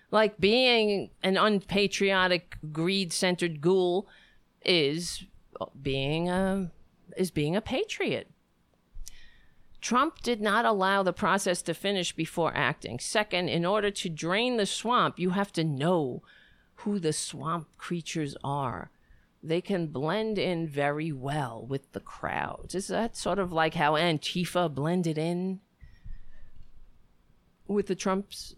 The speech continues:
Trump rioters, which is bullshit anyway, but, but the false event in the Capitol, oh, see, that's false. You're, don't believe your lying eyes.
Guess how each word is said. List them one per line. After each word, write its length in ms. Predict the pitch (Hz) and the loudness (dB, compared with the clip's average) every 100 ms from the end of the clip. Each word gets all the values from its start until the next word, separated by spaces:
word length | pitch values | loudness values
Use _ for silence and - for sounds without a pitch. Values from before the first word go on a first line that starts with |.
| - | -12
Trump 260 | - 185 - | -2 -2 0
rioters, 720 | 196 196 196 208 208 196 - | 2 2 2 2 0 -4 -2
which 260 | 147 139 | -2 0
is 260 | 123 123 123 | -2 -4 -6
bullshit 480 | - 131 117 - 107 | -6 -6 -6 -6 -8
anyway, 340 | 120 - - - | -8 -6 -6 -4
but, 140 | - - - - - - - | -6 -10 -16 -18 -18 -20 -6
but 140 | 233 233 | -2 0
the 80 | |
false 600 | 240 - 262 330 - - - | 0 2 2 2 -2 -8 -4
event 560 | 240 202 196 196 180 185 | -2 2 2 2 0 -2
in 160 | - 185 | -2 0
the 80 | 170 | -2
Capitol, 840 | - - 226 254 - 127 110 127 - | -6 -4 -2 -2 0 0 0 0 2
oh, 220 | 330 294 | 2 2
see, 360 | - 302 285 - | -2 -2 0 2
that's 280 | 294 320 | 2 2
false. 640 | - 277 285 185 104 - - | 2 4 6 4 0 -6 -6
You're, 200 | 208 240 | 0 2
don't 240 | 233 294 370 | 2 0 2
believe 300 | 247 202 180 | 2 2 2
your 160 | 165 | 2
lying 340 | 151 143 135 131 | 4 4 4 4
eyes. 300 | 160 170 | 4 4